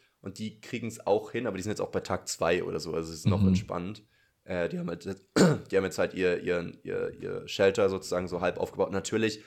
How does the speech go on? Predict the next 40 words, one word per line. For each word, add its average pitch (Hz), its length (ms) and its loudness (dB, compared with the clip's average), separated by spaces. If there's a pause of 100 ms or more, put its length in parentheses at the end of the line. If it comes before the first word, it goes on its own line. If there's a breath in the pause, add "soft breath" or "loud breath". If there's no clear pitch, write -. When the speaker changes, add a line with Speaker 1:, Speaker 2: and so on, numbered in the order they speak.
(120 loud breath)
Speaker 1:
die 98 120 -6
wissen 107 160 0
ja 98 100 2
schon 95 180 -4
länger, 98 220 2
dass 90 140 -2
sie 90 80 -8
dabei 90 320 4
sind. 90 160 -2
Das - 80 -8
heißt, 92 140 0
sie - 60 2
haben 90 100 -2
sich 78 100 -12
schon 107 180 -4
ein - 20 -8
bisschen 101 240 -8
drauf 90 180 -2
vorbereitet. 95 500 0
Aber 92 100 -2
es 87 60 -4
ist - 40 -12
natürlich - 240 -10
anders 90 300 0
als 87 240 0 (280 soft breath)
jemand, 90 300 -2
der 90 100 2
gefühlt 90 240 -4
sein 87 140 0
ganzes 87 240 -4
Leben 87 180 0
in - 40 -2
der 82 80 -2
Wildnis 104 300 0
gelebt - 300 -12
hat, - 100 -8
so, 82 120 -10
ne? 85 160 -6
Speaker 2:
Ja. 85 380 4 (140)
Speaker 1:
Ähm, 82 640 -6